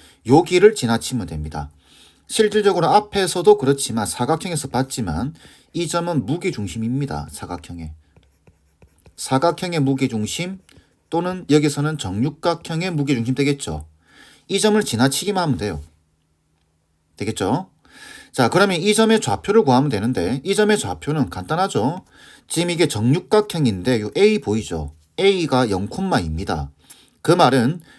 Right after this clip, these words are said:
한 변의 길이가 이라는 이야기죠. 한 변의 길이가 이다라는 말은 이 점,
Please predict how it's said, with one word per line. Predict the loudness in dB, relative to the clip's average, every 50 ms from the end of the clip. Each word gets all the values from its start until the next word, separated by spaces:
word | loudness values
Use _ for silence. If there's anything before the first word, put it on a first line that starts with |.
| _ _
한 | -4 0 2 2 2 2 2
변의 | 0 0 0 -2 -4
길이가 | -4 -4 -2 -2 -2
이라는 | -2 -2 -2 0 2 2 2 2 0
이야기죠. | -2 -4 -4 -6 -8 -8 -8 -8 -10 -10 -12 _ _ _ _ _ _ _ _ _ _ _ -8
한 | 0 2 2 4 4 6
변의 | 4 4 4 2
길이가 | -2 -2 -2 0 0 0
이다라는 | 0 -2 -6 -4 -2 -2 -2 -2 -2 -4 0 2 2 2 2 2
말은 | 0 0 0 -2 -2 -2 -4 -6 -8 -14 -20 -20 -20 -20 -20 _ _ _ _ _ -12
이 | -8 -6 -6 -4 -2
점, | 2 4 4 4 2 -2